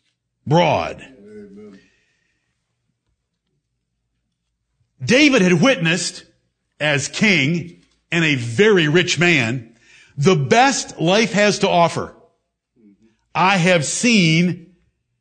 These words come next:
Speaker 1: all perfection." He had seen the best plans and efforts of men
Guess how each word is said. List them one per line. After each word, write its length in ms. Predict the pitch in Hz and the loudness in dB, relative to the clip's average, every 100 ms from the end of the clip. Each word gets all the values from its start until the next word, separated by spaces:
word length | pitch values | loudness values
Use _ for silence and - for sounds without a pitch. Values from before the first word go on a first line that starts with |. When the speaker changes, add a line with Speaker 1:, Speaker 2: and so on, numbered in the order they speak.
| _ _ _ _ _ _ | _ _ _ _ _ _
Speaker 1:
all 280 | 156 190 208 | 0 2 2
perfection." 760 | 170 170 214 180 - 113 - - _ _ _ _ _ _ _ _ _ _ _ _ _ _ | 0 0 0 -2 -2 -6 -8 -20 _ _ _ _ _ _ _ _ _ _ _ _ _ _
He 260 | - 247 | 2 4
had 200 | 208 190 | 4 2
seen 320 | - 247 247 | 0 2 2
the 80 | 214 | 2
best 400 | 143 226 254 - | 2 2 0 -4
plans 520 | - 233 175 156 165 | -2 0 2 2 0
and 100 | 160 | -2
efforts 460 | 170 220 220 240 233 | -2 -4 -2 -6 -4
of 220 | 170 123 | -4 -4
men 680 | 156 196 190 139 143 160 - | -2 0 0 0 -2 -4 -8